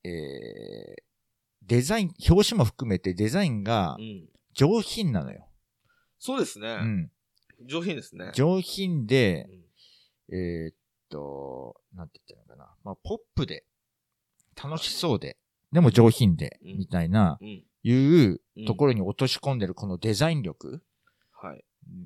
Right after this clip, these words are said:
Speaker 1: が半端ないよなっていう。で、
Speaker 2: うん。
Speaker 1: 多分、これ一番最初に、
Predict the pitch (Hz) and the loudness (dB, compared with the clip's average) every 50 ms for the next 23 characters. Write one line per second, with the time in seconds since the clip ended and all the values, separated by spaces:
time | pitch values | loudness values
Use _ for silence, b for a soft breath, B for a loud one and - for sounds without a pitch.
0 | - _ _ - 82 - - - 117 131 131 - 139 131 131 131 123 104 87 80 | -20 _ _ -12 -12 -10 -8 -10 -10 -8 -6 -6 -6 -4 -2 -2 -4 -4 -4 -6
1 | 85 90 92 92 90 - _ _ _ - 69 71 78 82 - 131 _ - 113 104 | -8 -8 -8 -8 -10 -12 _ _ _ -20 -18 -16 -16 -16 -18 -20 _ -14 -6 -2
2 | 110 107 101 98 98 - - _ _ _ _ _ _ _ _ - - 190 196 151 | 0 0 0 -2 -4 -6 -12 _ _ _ _ _ _ _ _ -4 -2 0 0 0
3 | 120 101 85 - _ _ _ _ _ _ _ _ _ _ _ _ _ _ _ _ | 0 -2 -4 -8 _ _ _ _ _ _ _ _ _ _ _ _ _ _ _ _
4 | - 110 101 98 - - - 190 196 196 - - 208 196 196 - - 196 190 196 | -6 -6 -6 -4 -4 -2 -2 0 0 0 0 0 0 0 0 0 -2 -2 0 2
5 | 208 170 113 92 - | 2 2 2 2 -2